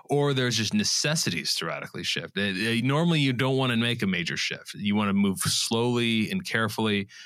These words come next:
and you should still not just jump into something new. But there are opportunities that might, recessions are, th-, they change the way you need to think a little bit, uh, versus, um, versus normal times. There are different opportunities. Also, sometimes you need to make a bit of a more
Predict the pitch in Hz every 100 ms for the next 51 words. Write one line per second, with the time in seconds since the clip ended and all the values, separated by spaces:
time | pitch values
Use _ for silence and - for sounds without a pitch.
0 | - - 104 110 113 143 127 185 165 135
1 | 104 95 85 - 104 101 107 101 - 98
2 | 92 90 92 98 85 104 98 107 104 107
3 | 110 104 - 113 98 90 98 92 92 107
4 | 107 160 156 156 127 117 113 95 110 104
5 | - 113 110 - 135 131 127 110 107 104
6 | 104 101 98 92 92 101 92 90 92 90
7 | 87 85 - - - - - 85 85 85
8 | 95 87 - 85 87 85 82 80 - 95
9 | - 87 95 110 90 - 82 80 80 87
10 | 85 80 87 85 85 82 135 123 98 95
11 | 92 95 85 - 95 92 87 92 90 87
12 | 82 82 90 87 85 80 92 85